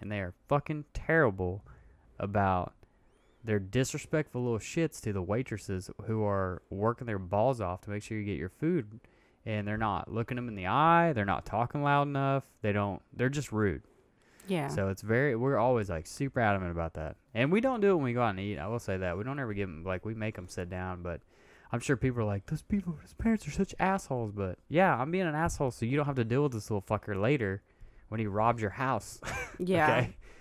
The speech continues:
Speaker 1: Like, we're
Speaker 2: exactly.
Speaker 1: on these kids 'cause we want them to be good kids. I'm not doing it maliciously. I don't enjoy being, I would love for the kids to be happy and lovey-dovey all the time, but you gotta discipline 'em.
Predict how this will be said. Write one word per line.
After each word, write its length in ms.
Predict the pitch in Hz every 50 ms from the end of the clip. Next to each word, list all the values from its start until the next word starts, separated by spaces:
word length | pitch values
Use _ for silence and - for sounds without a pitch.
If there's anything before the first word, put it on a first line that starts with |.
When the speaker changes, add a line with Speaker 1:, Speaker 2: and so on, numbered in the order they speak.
| - - 95
Speaker 1:
Like, 120 | 117 120 113 165 160 165
we're 140 | 127 139 143
Speaker 2:
exactly. 200 | 156 - 143 160
Speaker 1:
on 80 | 170 170
these 200 | 156 135 123 -
kids 320 | - 123 117 117 120 120
'cause 140 | - 123 113
we 80 | 117 123
want 160 | 127 135 131
them 80 | 127 123
to 80 | 117
be 120 | 117 117 110
good 220 | 110 120 113 113
kids. 340 | - 147 147 139 110 98 -
I'm 160 | 78 104 131
not 260 | 156 156 139 110 - - 139 139 135 117 104
doing 220 | 113 127 143 143
it 60 | 120
maliciously. 760 | 90 101 101 107 131 151 - - 104 - - 98 95 95 101
I 60 | 110
don't 160 | 131 135 127 117
enjoy 420 | 107 98 95 101 104 120 120 110
being, 320 | 104 104 101 101 98 98 -
I 100 | - 127
would 120 | 175 165 127
love 240 | 117 127 156 156
for 80 | - -
the 80 | 95 95
kids 260 | - - 98 95 92
to 40 | 95
be 140 | 92 92 92
happy 360 | 101 - 101 98 95 - 98
and 120 | 98 92 92
lovey-dovey 500 | 95 95 95 95 90 95 90 90 92 92
all 160 | 90 90 90
the 80 | - -
time, 240 | 98 92 95 98
but 200 | 95 92 87 73 - _ _ _ _ _ - _ _ _ _ _ _ _ _ _ _
you 100 | - 98
gotta 200 | 104 110 107 92
discipline 400 | 87 98 104 - - - 85 85
'em. 140 | 82 87